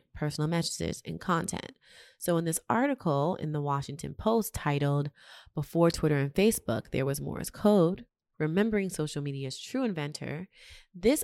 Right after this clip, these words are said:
article detailed the history and relevance of Morse code to compete with the early versions of today's, you know, L O L and O M G, right? While the root of digital communication runs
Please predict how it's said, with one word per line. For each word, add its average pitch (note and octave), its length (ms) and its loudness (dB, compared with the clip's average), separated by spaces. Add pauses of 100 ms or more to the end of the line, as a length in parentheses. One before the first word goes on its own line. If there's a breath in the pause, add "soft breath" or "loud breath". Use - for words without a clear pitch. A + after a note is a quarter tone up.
article D#3+ 360 2
detailed D#3 520 0
the D3 60 2
history D3 380 0
and C#3 100 0
relevance C3+ 380 0
of C#3+ 120 -10
Morse C#3 340 -2
code A#3+ 560 2 (400 loud breath)
to - 80 -6
compete F#3 380 -2
with F3 120 -2
the - 160 -2
early D#3 220 2
versions D3 580 2 (120)
of C#3 180 0
today's, C#3 720 2
you G3+ 100 2
know, D3+ 300 -2 (340)
L D3 180 -2
O D3 120 0
L D3 300 0
and C#3 200 -8 (260)
O C#3 120 -2
M C#3+ 160 -2
G, F3 340 -2 (220)
right? F3+ 320 -2 (420 loud breath)
While F3+ 140 2
the F#3+ 100 8
root A#3 300 4
of F3 160 4
digital E3+ 260 2
communication D3+ 720 -2
runs C3 380 0